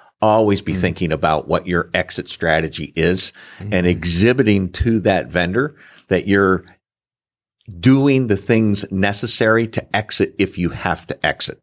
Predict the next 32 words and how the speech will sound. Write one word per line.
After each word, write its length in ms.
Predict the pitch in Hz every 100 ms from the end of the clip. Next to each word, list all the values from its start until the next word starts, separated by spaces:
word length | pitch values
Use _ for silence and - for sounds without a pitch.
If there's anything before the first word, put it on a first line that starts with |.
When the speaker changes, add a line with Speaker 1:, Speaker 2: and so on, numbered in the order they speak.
| _
Speaker 1:
That's 240 | - 123 -
the 60 | 92
Speaker 2:
Mm-hmm. 60 |
Speaker 1:
way 100 | 104
that 120 | 92 76
you 100 | 85
maintain 420 | 85 76 - 76
leverage, 560 | 73 64 50 - - - -
right? 200 | 92 87
Is 160 | 90 85
you 80 | 87
have 280 | 110 113 -
to 60 |
be 120 | 87 82
dem-, 220 | 95 87 - -
you 80 | 135
don't 120 | 147
have 160 | 139
to 80 | -
be 100 | 104
saying, 320 | 98 123 104
"Hey, 220 | 101 101 110
I 100 | 101
can 240 | 113 98 - -
leave 240 | 104 120 107
you 160 | 104
anytime, 460 | 98 98 107 101 101
I 80 | 107
can 160 | 95
leave 160 | 98 101
you 120 | 95
anytime," 420 | 90 90 104 92